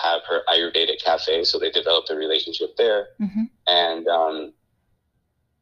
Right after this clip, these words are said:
Speaker 1: and yeah, they, we connected one day and she was like, "Let's bring in some kitchery so people can munch on something
Speaker 2: Oh,
Speaker 1: really
Speaker 2: it's
Speaker 1: healthy."
Speaker 2: so good. It was so good.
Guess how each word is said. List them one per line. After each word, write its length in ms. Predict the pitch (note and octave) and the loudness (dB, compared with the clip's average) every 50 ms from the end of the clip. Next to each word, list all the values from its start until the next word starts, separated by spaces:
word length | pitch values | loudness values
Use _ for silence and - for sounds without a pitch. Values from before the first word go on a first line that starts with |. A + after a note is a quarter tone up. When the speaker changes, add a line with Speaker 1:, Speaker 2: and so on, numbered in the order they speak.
| _ _ - | _ _ 0
Speaker 1:
and 160 | - - - - | 0 2 4 4
yeah, 260 | - - - - - - | 4 4 4 2 0 0
they, 200 | - A2 - - - | 2 2 2 0 -2
we 140 | - - - | -4 -4 -4
connected 360 | - F#2+ F2+ E2+ - G2 F2+ | -2 -4 -2 -2 -2 -2 -2
one 180 | F2+ F2+ F2 | -2 -2 0
day 260 | F2 - G#2 A2+ F#2 F2+ | 0 2 4 4 2 2
and 100 | E2 - - - | 0 -4 -6 -2
she 200 | - - - F2+ | -2 0 0 0
was 160 | F2+ F2 E2 | -2 0 0
like, 200 | F2 E2+ E2+ E2+ - - _ _ - - _ _ _ _ _ _ - | 2 2 2 0 -2 -8 _ _ -20 -20 _ _ _ _ _ _ 0
"Let's 220 | G2+ G2 F#2+ - | 0 0 0 0
bring 200 | - A2+ A2 G#2+ | 0 0 2 2
in 120 | G#2 G#2+ | 2 0
some 200 | G#2+ - G#2+ G#2 | 0 -2 -4 -2
kitchery 440 | F#2+ - G2+ - - F#2+ E2 - - | 0 -2 -2 -2 -2 -2 -2 -2 -2
so 200 | - - E2 E2 - | -2 -2 -4 -4 -6
people 240 | - F#2+ - G2 | -6 -4 -4 -4
can 200 | F2+ - F#2 F#2 | 0 0 0 0
munch 300 | F#2 G2+ A2 G#2+ G#2 - | 2 2 2 2 0 0
on 160 | F#2 F2 - - | -2 -2 -2 0
something 180 | - G3 G#3+ G#3+ | 2 4 6 8
Speaker 2:
Oh, 120 | G3+ G3+ | 8 8
Speaker 1:
really 120 | G3 G3 | 8 8
Speaker 2:
it's 80 | F#3 - | 6 6
Speaker 1:
healthy." 120 | - - | 6 6
Speaker 2:
so 280 | - - G#3+ A3 A3 G#3 | 6 6 6 6 6 4
good. 440 | G#3 - G3+ G3+ G3 F3 - - - | 4 4 4 6 6 4 2 -2 -6
It 60 | G3+ - | -8 -8
was 100 | G3 - | -6 -6
so 220 | - - F#3 F#3 | -4 -2 -2 -2
good. 220 | F3 - - - | -2 -4 -6 -8